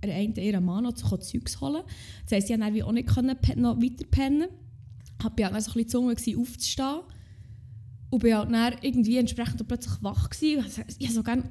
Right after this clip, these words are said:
noch Sport gemacht dann. Und dann habe ich, bin ich am Sonntagabend nicht hure, hure spät gegangen pennen, habe nochmal vielleicht so acht Stunden gepennt. Und dann am Montag bin ich wieder komplett normal drauf gewesen. Und ich also dachte, ich müsste sicher irgendwie so zwanzig Stunden nachher pennen, für dass ich,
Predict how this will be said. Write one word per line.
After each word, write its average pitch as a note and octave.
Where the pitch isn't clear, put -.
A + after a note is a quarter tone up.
noch A#3
Sport -
gemacht D#4+
dann. D4+
Und B3+
dann C4+
habe A3+
ich, G#3
bin A3
ich G#3
am G3+
Sonntagabend B3+
nicht A#3+
hure, E4
hure D#4
spät C4+
gegangen B3+
pennen, C4
habe A3+
nochmal B3
vielleicht -
so -
acht -
Stunden B3
gepennt. B3
Und A3+
dann B3
am A3+
Montag A#3+
bin G#3
ich A3
wieder A#3
komplett A#3+
normal G3
drauf G3+
gewesen. -
Und A3
ich A#3
also A3+
dachte, A3
ich A3
müsste G3
sicher A3+
irgendwie G#3+
so G3+
zwanzig G3+
Stunden G3+
nachher F#3
pennen, G3+
für G3+
dass F3
ich, F3+